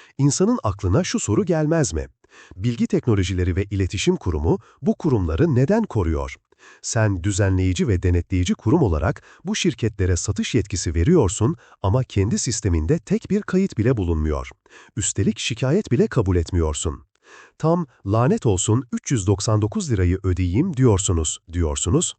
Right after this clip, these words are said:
Bir bakıyorsunuz, almadığınız hizmetin faturası altı yüz kırk liraya ulaşmış. Ve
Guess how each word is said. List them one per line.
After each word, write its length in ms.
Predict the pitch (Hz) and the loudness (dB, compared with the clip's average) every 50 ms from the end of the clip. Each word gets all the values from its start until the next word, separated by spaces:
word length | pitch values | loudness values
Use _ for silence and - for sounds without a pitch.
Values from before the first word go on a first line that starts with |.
| _ _ _ - - - - | _ _ _ -20 -20 -20 -8
Bir 180 | 98 - 208 - | -2 0 2 2
bakıyorsunuz, 720 | 156 117 - - 95 82 78 - - 90 110 180 185 - - _ _ _ - | 2 0 0 0 0 0 0 -2 0 0 0 0 0 -2 -10 _ _ _ -6
almadığınız 640 | - 151 214 214 175 135 110 107 98 92 92 90 - | -4 -2 0 0 0 0 2 2 2 2 2 0 -2
hizmetin 420 | - 101 85 90 95 90 - 214 | -4 -4 -2 -2 0 0 0 -2
faturası 580 | 214 - - 95 - 90 80 78 - - 170 220 - | -2 -2 -4 -4 -2 -2 -4 -2 0 0 -2 -2 0
altı 300 | - 117 120 120 120 - | -2 -2 -2 -2 -2 -4
yüz 140 | 165 170 - | -4 -4 -4
kırk 240 | - 233 220 - 170 | -6 -6 -6 -4 -2
liraya 260 | 170 160 147 131 107 | 0 2 2 4 4
ulaşmış. 600 | 87 80 78 76 73 - - 80 71 - - - _ _ _ _ - - - - - | 2 2 0 0 -2 -2 -4 -4 -4 -4 -6 -8 _ _ _ _ -20 -20 -18 -6 -2
Ve 120 | 90 98 | 0 0